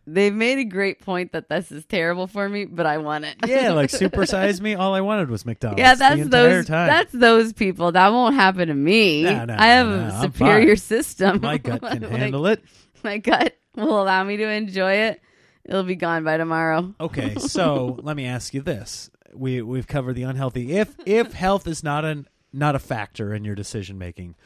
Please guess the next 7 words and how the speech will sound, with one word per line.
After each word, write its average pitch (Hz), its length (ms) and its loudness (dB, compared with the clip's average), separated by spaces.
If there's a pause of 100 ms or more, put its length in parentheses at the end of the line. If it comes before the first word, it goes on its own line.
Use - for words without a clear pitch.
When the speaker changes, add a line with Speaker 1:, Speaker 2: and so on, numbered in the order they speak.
(140)
Speaker 1:
Okay. 214 160 -6
Speaker 2:
what 165 240 -2
is 165 320 -4
the 135 200 -4
perfect, - 840 -4 (420)
uh, 117 320 -8 (480)
burger, 226 720 -2